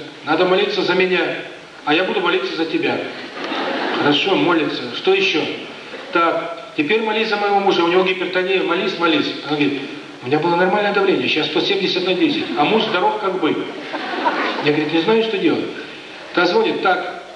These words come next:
неправильно молишься, значит так, каждые пять минут молись вот так и так». Она говорит: «Только начала молиться, упала, руку сломала». Я говорю: «Все нормально, все логично». Человек вас прессует, то есть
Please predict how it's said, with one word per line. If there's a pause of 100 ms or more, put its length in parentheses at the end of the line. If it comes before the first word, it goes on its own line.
(340)
неправильно
молишься,
значит
так,
каждые
пять
минут
молись
вот
так
и
так».
Она
говорит:
«Только
начала
молиться,
упала,
руку
сломала». (880)
Я
говорю: (160)
«Все (160)
нормально,
все
логично». (1400)
Человек
вас
прессует, (380)
то
есть